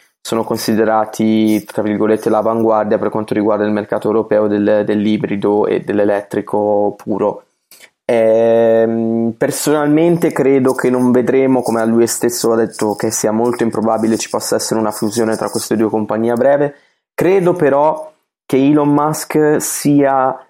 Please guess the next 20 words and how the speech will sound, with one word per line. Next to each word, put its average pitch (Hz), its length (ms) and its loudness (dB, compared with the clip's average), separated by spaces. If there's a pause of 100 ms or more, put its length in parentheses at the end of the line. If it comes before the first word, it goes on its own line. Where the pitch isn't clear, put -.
(280)
eh, 113 420 2
come 120 220 0
persona 123 340 -2
io 131 140 2
ne 123 80 2
nutro 120 340 0
una 113 320 0
gigantesca 117 600 0
stima, 131 500 0
chi 120 140 -2
mi 120 100 2
segue, 117 640 2
chi 113 140 -4
mi 117 60 0
segue 120 260 0
su 120 180 -4
Twitter 131 440 0
lo 113 120 2
sa, 113 460 -2
eh, 110 380 0